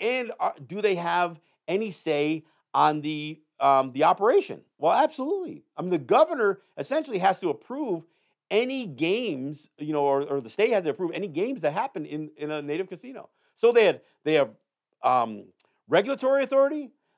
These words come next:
they have income, ge-, revenue generation, and they have long-term involvement. That, by definition, that is essentially a third, a third-party operator. But when the National Indian Gaming Commission looked at it, it says, "Yeah,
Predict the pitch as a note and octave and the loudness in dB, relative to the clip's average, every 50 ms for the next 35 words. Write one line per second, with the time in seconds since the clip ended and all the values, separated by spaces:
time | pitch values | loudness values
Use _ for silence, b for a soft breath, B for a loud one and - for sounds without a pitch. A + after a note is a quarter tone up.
0 | _ _ - E3+ F3 D#3 D3+ D3 C3+ C3+ B2+ B2 G#2+ - _ _ _ G3+ A#3 B3+ | _ _ -4 -2 -2 -2 0 2 2 2 2 2 0 -6 _ _ _ -6 -4 -4
1 | C4+ G#3 - A#3+ A#3+ C4 C4+ D#4 C4 A#3 _ _ B2 A2+ G2+ A#2+ D3+ - C3+ D3 | -4 -4 0 0 0 0 -2 -6 -14 -18 _ _ -20 -18 -14 -12 -12 -4 4 6
2 | F#3+ A#3 B3 C4+ C#4 A3 A3+ B3 A#3 A#3 A#3 B3 C4 A3+ - C#4 D4 C4+ - _ | 6 6 6 2 -8 -8 -6 -6 -6 -4 -4 -6 -6 -8 -10 -16 -16 -18 -20 _
3 | _ _ _ _ - G#3+ B3 B3 A#3+ G#3 A3 A3 A3 F3 D3 D3+ D#3+ F#3 G#3+ A3+ | _ _ _ _ -4 -2 -2 0 0 0 0 0 0 0 0 2 2 2 2 0
4 | - - - F#3 G3 G3+ G#3 G#3+ G#3 _ F3+ G3 F#3+ F3 A3+ C4 C#4 B3 C#3+ G2 | -4 -6 -4 -4 -4 -4 -6 -10 -12 _ -6 -6 -2 0 0 0 0 -4 -6 -14
5 | - _ A#2+ D#3+ G#3 A3 _ - - _ _ _ A#2+ E3 E3 D3+ E3 A#3 A3 - | -16 _ 2 2 2 2 _ -18 -20 _ _ _ 2 2 2 4 2 0 0 0
6 | G#3+ A#3+ D4+ D4 - G3 E3+ F#3 - _ _ _ _ _ _ _ _ - C#3+ D#3 | -2 -6 -6 -8 -8 -10 -10 -10 -14 _ _ _ _ _ _ _ _ 2 4 4
7 | F#3 G#3 G3+ F#3+ E3+ - F3+ E3+ E3 - F3 D#3+ D3 - D3+ D3+ D3 D3 _ - | 4 4 0 -6 -4 -2 -4 -4 -4 -4 -4 -4 -4 -2 -2 -4 -4 -4 _ -18
8 | - C3+ B2+ C3 C#3+ C3+ - C#3+ C#3 C#3 C#3 D3+ F#3 G3 - - b b b b | -18 -16 -6 -6 -6 -4 0 -2 -2 0 0 -2 -4 -4 -6 -10 b b b b
9 | - E3 E3+ E3 - _ _ _ _ _ _ _ _ B2 C#3 C#3+ C#3 C3+ C3 C3+ | 4 4 4 4 -2 _ _ _ _ _ _ _ _ -2 -2 -2 -2 -4 -6 -8
10 | - _ _ - C#3 D3+ F3+ G3 F3 - F3+ E3 E3 D#3+ D3+ C#3 B2+ A2+ B2+ E3+ | -10 _ _ -10 -2 -2 -2 -2 -2 -6 -8 -6 -6 -6 -6 -6 -6 -4 -2 -2
11 | A3+ C#4 E4+ D4+ - D#3+ C#3 C3 B2 - A2 A#2+ F3+ A3 - E3 C3+ B2+ A#2 C3 | -2 -2 -2 -4 -6 -6 -6 -6 -8 -8 -8 -6 -6 -4 -4 -4 -4 -4 -6 -10
12 | B2+ A#2+ _ _ _ _ _ _ _ _ C#3+ D3+ E3+ G3 G3+ G3+ G3 G3 G3 F#3+ | -12 -14 _ _ _ _ _ _ _ _ -20 -12 -2 0 4 6 8 8 8 8
13 | F#3+ | 6